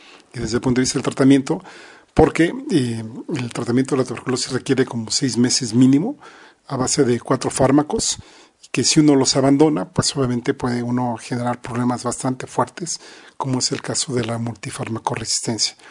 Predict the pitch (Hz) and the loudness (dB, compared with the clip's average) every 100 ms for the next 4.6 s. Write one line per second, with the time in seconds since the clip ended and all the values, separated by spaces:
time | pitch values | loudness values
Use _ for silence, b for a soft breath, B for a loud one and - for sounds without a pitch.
0 | B B B - - 139 135 - 123 - | B B B -12 0 2 4 0 -2 -4
1 | 117 117 - - 123 117 127 143 135 - | -4 -6 -10 -2 0 0 -2 -2 -2 0
2 | 143 143 147 147 180 - - b b b | 2 4 2 0 -6 -6 -10 b b b
3 | _ 139 127 127 113 120 - 120 - - | _ -2 0 0 -2 -6 -6 -8 -4 0
4 | 147 170 233 240 214 | 2 2 0 -4 -8